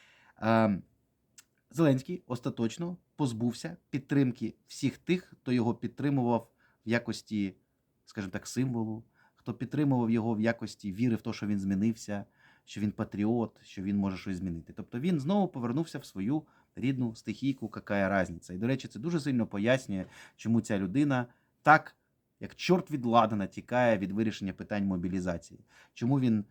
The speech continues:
настільки огидно постійно скидає нібито все на Верховну Раду, ніби це Верховна Рада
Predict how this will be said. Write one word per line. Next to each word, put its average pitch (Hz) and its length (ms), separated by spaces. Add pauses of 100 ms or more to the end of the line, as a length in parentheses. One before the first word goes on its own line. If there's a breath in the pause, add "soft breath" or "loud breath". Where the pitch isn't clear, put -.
(100)
настільки - 460
огидно 117 640
постійно 113 560
скидає 110 560
нібито 104 420
все 117 200
на 110 100
Верховну 98 360
Раду, 110 220
ніби 101 180
це 107 120
Верховна 117 420
Рада 110 380